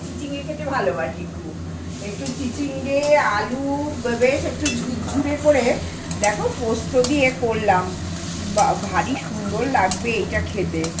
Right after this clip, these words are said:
তা, উম, এই, এই করলাম ডাল,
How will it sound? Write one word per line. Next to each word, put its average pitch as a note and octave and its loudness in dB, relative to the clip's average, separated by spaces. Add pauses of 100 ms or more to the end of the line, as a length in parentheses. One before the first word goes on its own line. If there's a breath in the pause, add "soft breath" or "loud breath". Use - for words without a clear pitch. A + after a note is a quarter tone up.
(400 loud breath)
তা, F#3+ 4
উম, G3+ -4
এই, A3+ 0 (140)
এই B3 4 (140)
করলাম D4 4 (360)
ডাল, A3 6